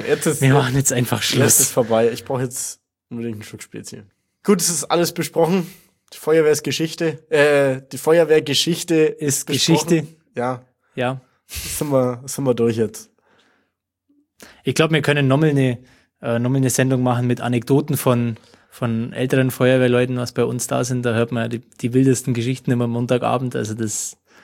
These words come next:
Speaker 2: wird wahrscheinlich zu nochmal einer eigenen
Speaker 1: Ich glaub mal, so
Speaker 2: Sendung
Speaker 1: eine
Speaker 2: werden.
Speaker 1: Best-of-Rückblick-Entwicklung der Feuerwehr
Speaker 2: Die
Speaker 1: wird
Speaker 2: muss
Speaker 1: sich,
Speaker 2: schon nochmal geben.
Speaker 1: wird sich, glaub ich, mal
Speaker 2: Die muss
Speaker 1: ausgehen.
Speaker 2: mal geben.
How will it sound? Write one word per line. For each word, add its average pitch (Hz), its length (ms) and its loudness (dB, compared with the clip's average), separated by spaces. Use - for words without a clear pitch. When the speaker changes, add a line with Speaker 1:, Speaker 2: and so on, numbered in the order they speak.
Speaker 2:
wird 131 200 0
wahrscheinlich 127 400 2
zu 131 120 -4
nochmal 123 220 -2
einer 113 140 -6
eigenen 104 260 -6
Speaker 1:
Ich - 20 -8
glaub 156 180 0
mal, 151 140 4
so 139 60 2
Speaker 2:
Sendung 143 100 2
Speaker 1:
eine - 100 4
Speaker 2:
werden. - 80 -6
Speaker 1:
Best-of-Rückblick-Entwicklung 139 1700 -4
der 120 100 2
Feuerwehr 123 720 0
Speaker 2:
Die 135 340 -14
Speaker 1:
wird 175 120 4
Speaker 2:
muss 170 180 6
Speaker 1:
sich, - 80 0
Speaker 2:
schon 151 160 2
nochmal 127 260 0
geben. 113 160 0
Speaker 1:
wird 202 120 4
sich, 175 140 0
glaub 156 160 2
ich, 147 100 2
mal 135 100 2
Speaker 2:
Die 127 60 4
muss 139 120 2
Speaker 1:
ausgehen. 127 180 2
Speaker 2:
mal 107 140 0
geben. 101 300 -12